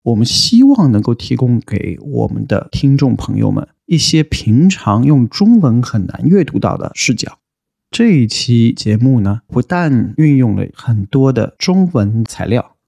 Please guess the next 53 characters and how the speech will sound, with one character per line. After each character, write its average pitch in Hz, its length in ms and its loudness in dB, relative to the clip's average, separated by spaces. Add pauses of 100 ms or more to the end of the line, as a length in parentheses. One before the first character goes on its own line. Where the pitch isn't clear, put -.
(100)
同 131 280 2
时 156 180 0
呢， 131 140 2
也 98 160 2
运 131 360 2
用 117 300 0
了 101 220 -2
德 117 220 2
方 233 320 0
的 - 300 -2
一 151 100 0
些 139 180 0
记 151 300 0
录、 127 420 0
书 180 380 0
籍 104 400 -4
和 - 180 -4 (120)
archive。 131 540 -4 (600)
历 180 160 2
史 143 180 0
已 117 140 2
经 120 180 2
过 185 200 2
去 - 120 -6
了 135 80 2
五 95 200 -2
十 - 160 0
年， 104 320 2 (320)
一 139 100 0
个 170 140 0
很 104 240 0
大 247 180 -2
的 180 80 2
好 - 260 -4
处 123 360 -2
就 131 100 0
是 117 140 -4
这 135 160 0
些 123 160 -2
材 - 260 -8
料 117 160 -2
呢， 110 240 -6
都 151 140 0
成 110 280 -6
了 107 220 -4
公 156 260 0
开 123 280 -4
和 117 160 -8
开 139 240 -4
放 202 200 -2
的 123 80 -10
材 - 240 -20
料。 107 100 -10